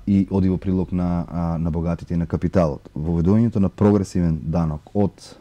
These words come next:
нула проценти, како што го замислуваме, до триесет за најбогатите, а, ќе овозможи, нели, да се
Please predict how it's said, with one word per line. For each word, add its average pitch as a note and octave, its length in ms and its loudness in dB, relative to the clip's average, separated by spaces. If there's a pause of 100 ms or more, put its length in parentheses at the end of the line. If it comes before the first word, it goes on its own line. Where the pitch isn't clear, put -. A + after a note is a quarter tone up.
нула F#2+ 540 4
проценти, E2 420 -6
како D2+ 180 -10
што D#2+ 140 -10
го E2+ 60 -4
замислуваме, E2 440 -6
до F2 140 -2
триесет E2+ 560 -2
за E2 100 -6
најбогатите, E2 680 -4 (600)
а, F2 420 -2 (240)
ќе F2+ 560 -2 (340)
овозможи, G#2 880 2
нели, F2+ 280 0
да F2 240 -2
се G2 200 -6